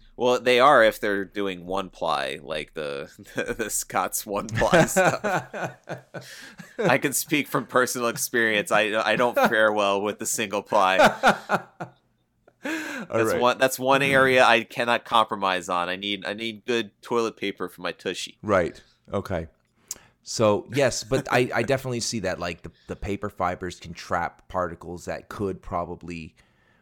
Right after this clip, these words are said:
Speaker 2: wear down the, that could be abrasive and wear down your nib,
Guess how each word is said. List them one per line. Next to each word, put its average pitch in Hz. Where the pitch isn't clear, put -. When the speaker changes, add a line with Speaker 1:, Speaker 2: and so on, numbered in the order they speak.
Speaker 2:
wear 90
down 82
the, 85
that 95
could 98
be 90
abrasive 85
and 80
wear 82
down 82
your 82
nib, 82